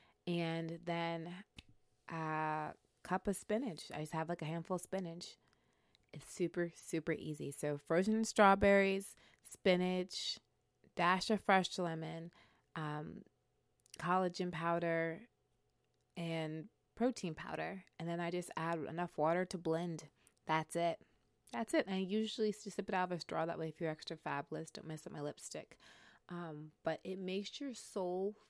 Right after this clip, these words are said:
feel so good. And I have mine every morning. And it just, it really sets the tone for your life. So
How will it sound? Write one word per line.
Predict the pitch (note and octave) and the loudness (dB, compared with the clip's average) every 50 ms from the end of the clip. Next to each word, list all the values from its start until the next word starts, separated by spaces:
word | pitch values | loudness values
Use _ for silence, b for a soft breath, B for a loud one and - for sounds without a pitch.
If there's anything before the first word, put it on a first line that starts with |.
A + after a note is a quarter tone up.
| _ _ _ | _ _ _
feel | - G3+ G3 F#3+ F#3+ F#3+ F#3 F#3 F#3 F#3 F#3+ - _ _ _ _ _ | -4 -2 0 0 0 -2 -2 -4 -6 -8 -10 -12 _ _ _ _ _
so | - - - - F#3 F3 F3 | -20 -16 -8 -4 -2 -2 -2
good. | D#3+ - E3 D#3+ F3+ B3+ C#4 - _ b b b b b b | -2 -2 -2 -2 -2 -4 -6 -10 _ b b b b b b
And | - F3+ | -2 0
I | D#3+ | 0
have | F3+ F#3 G3 G3 | 2 0 0 0
mine | G#3+ G#3 G3+ G3 - | 0 -2 -4 -4 -4
every | - E3+ E3+ F#3+ G#3 G#3+ | -6 -4 -2 0 0 0
morning. | G3+ F#3+ F3 E3+ E3+ E3+ D#3 D#3+ G#3 C4 - B B B B B B B B - | 0 0 -2 -2 -4 -4 -6 -10 -12 -14 -16 B B B B B B B B -6
And | F3 | -4
it | F3+ F3 E3+ - | -4 -4 -4 -4
just, | - F#3 F3 - - - - | -4 -4 -4 -6 -10 -12 -12
it | E3+ E3 - E3+ E3 D3+ - | -12 -12 -12 -16 -18 -12 -8
really | F3 F3+ F3+ F3+ F#3 F#3+ F#3+ G3+ G3+ G3 F3+ - - - - - | -6 -4 -2 -2 -2 -2 -2 -2 -2 -4 -6 -10 -14 -16 -14 -10
sets | - E3 E3 - - - - - - - | -8 -8 -8 -8 -10 -16 -20 -20 -16 -12
the | - E3+ | -12 -12
tone | - - - - - E3 D#3 D3+ C#3+ C#3 C#3 C#3 - - _ | -10 -10 -10 -6 -2 0 2 2 0 -2 -4 -8 -12 -14 _
for | - - - - D#3 D3+ | -20 -12 -6 -4 -4 -2
your | D3 C#3+ C#3+ | -2 -2 -4
life. | C#3 - - - C#3+ - _ - - _ _ | -4 -6 -6 -8 -10 -14 _ -20 -20 _ _
So | - - E3+ D3+ C#3+ D3 | -4 0 0 0 0 -2